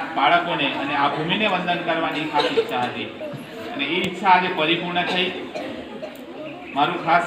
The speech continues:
કરીને અહીંયા સન્માન કરવામાં આવ્યું, તમને બધાને મળવાનો મોકો મળ્યો અને મારી વાતને આપ સૌ સમક્ષ રજૂ કરવા મળી. એ બધાને યાદ કરું છું કે જે મને યાદ કરતા હોય,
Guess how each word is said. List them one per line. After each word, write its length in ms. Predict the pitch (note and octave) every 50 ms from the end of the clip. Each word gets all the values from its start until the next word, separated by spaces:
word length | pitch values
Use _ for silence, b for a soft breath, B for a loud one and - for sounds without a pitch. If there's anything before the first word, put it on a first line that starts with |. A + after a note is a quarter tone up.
| - -
કરીને 300 | E3 E3 E3+ F3 F3 F3
અહીંયા 340 | F3 F3 F3+ F3+ F3 - - - - - - - - - - - - -
સન્માન 340 | D3+ D3+ D#3+ E3 F3 F#3 F#3
કરવામાં 460 | - F#3 F3+ F3+ F#3+ F#3+ F#3 F3+ F3+
આવ્યું, 200 | F3+ F#3+ F#3+ - - - - - - - - - - -
તમને 180 | - D3 D#3+ D#3+
બધાને 320 | D#3+ D#3 E3 E3 E3+ E3+
મળવાનો 460 | D#3 D3+ D3+ D#3 - - - E3 D#3
મોકો 300 | D3 C#3 C#3 C#3 E3 E3+
મળ્યો 260 | E3+ F3 E3+ F3 F3+ F3+ - - - - - - - - - - - - - - - - - - - - - - - - - -
અને 460 | C#3 D3+ E3 E3+ F3 F3 E3+ E3+ - - - - - - - - - - - - - - - - - - C3
મારી 180 | C3 C#3+ D#3
વાતને 400 | D3 D3+ D#3 C3+ - F#3 G3+ G#3
આપ 280 | G3 F#3+ F#3+ F#3 - -
સૌ 160 | F#3+ F3+ E3+
સમક્ષ 360 | - F3 E3 E3 F3 - - F3 D#3 C3+ - - B2 A#2 A2+ - D3
રજૂ 180 | D#3 - F3+ F#3
કરવા 340 | F#3+ F#3+ - - F#3 F3
મળી. 240 | E3+ D#3+ D3 - - - - - - - - - - - - C4+ - - - - C4+ B3 B3+ C4 B3+ - - - - - - - - - - - - - - -
એ 60 | E3+
બધાને 480 | F3 F#3 F#3 G3 G3 G3 G3+ G3 G3
યાદ 320 | G3 F#3+ F#3+ G3 - F#3+ F3
કરું 260 | F#3 F#3+ G3 - -
છું 100 | - -
કે 80 | F3+ D3
જે 200 | C3+ D#3+ F3 F3
મને 200 | F#3 F3+ F3+ F3
યાદ 300 | E3+ E3 F3 E3+ E3 E3+
કરતા 280 | E3+ E3 - E3+ D#3+
હોય, 180 | D#3 D#3+ E3+